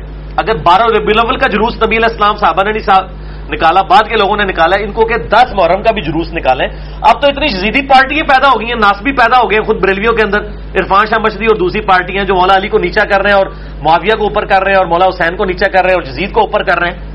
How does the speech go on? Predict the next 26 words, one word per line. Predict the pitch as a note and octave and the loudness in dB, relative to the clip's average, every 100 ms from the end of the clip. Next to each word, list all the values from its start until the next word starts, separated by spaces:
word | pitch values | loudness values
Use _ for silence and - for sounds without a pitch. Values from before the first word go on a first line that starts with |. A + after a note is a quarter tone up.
| - - - - | -14 -14 -14 -8
یزید | D3+ F3 A3+ | -4 -2 -2
کے | A#3+ | 0
بارے | A#3+ A3+ | 2 2
میں | A3+ | 0
تو | A3 | 0
تھوڑا | G3+ G3 | 0 -2
سا | F3+ | -2
شرم | F3+ G#3+ | -6 -2
کر | G#3 | -2
جاتے | G#3+ A#3 A3+ | 0 0 0
ہیں، | - - - - - | -2 -8 -12 -12 -6
لیکن | D#3+ F#3 G3 G3 F#3 | -4 -2 0 0 0
دوسری | F3+ E3+ | -2 0
طرف | A#3 A3+ | 0 0
تو | A3+ | 0
وہ | F#3+ F#3+ F3 E3 D#3 C#3 - - - - | 0 2 2 0 0 -2 -6 -12 -14 -12
شہادت | - F3+ E3 A3+ B3 | 0 2 4 2 4
حسن | G3 F3 C#4+ D4 | 2 4 0 2
کے | B3+ | 0
دن | F3+ D3 - - - | 0 -4 -10 -14 -4
اور | - | -4
دس | - C4 D#4 | 2 4 4
محرم | C#4 A3 A3+ | 2 2 2
کے | G#3+ F#3 | 0 -2
دن | G3 | -2
فضائل | D#3 E3+ F#3 | 0 2 4